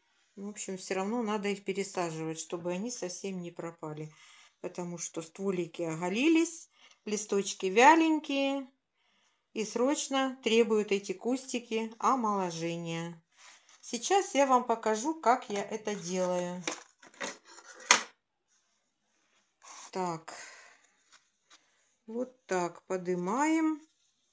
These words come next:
и обрезаем стволик. Ножик у меня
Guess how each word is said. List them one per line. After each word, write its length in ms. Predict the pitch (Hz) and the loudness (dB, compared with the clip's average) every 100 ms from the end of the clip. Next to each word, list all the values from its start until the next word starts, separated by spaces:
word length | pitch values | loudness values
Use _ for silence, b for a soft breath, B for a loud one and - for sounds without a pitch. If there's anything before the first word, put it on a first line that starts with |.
| _ _ - b b b b b - | _ _ -20 b b b b b -2
и 200 | 311 359 | 0 4
обрезаем 720 | 233 196 196 185 220 254 247 | 4 4 2 4 4 4 2
стволик. 720 | 240 - 190 196 190 175 175 - _ _ _ _ _ | -2 -8 -2 0 2 0 -4 -20 _ _ _ _ _
Ножик 420 | 220 233 214 208 202 | 0 2 4 0 0
у 60 | |
меня 500 | 196 185 185 175 170 | 0 0 0 -2 -4